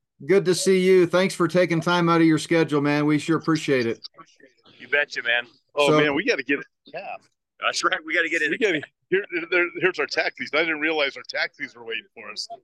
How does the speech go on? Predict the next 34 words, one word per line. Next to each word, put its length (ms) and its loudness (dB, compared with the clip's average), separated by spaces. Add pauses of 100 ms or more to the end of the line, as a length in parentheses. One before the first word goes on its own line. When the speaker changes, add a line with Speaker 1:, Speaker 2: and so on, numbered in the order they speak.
(120)
Speaker 1:
Okay. 540 0
Speaker 2:
Yeah. 160 -6 (540)
Speaker 3:
Okay. 360 -2 (880)
Um, 320 0 (160)
well, 160 0
but 140 0 (100)
do 80 -2
you, 100 -2
do 60 -18 (180)
you 80 0
guys 180 -4
mind 240 -2
taking 300 -6
a 60 -10
cab 300 -6
ride 200 -4
with 180 -8
us? 300 -10 (580)
Speaker 1:
Not 240 2
at 160 6
all, 300 4
man. 300 0
If 100 -6
you, 160 2
if 160 -2
we 100 0
can 160 -6
keep 260 0
this, 200 -8
the 140 -4
connection, 500 -2
that'd 160 -2
be 80 -2
fantastic. 680 -4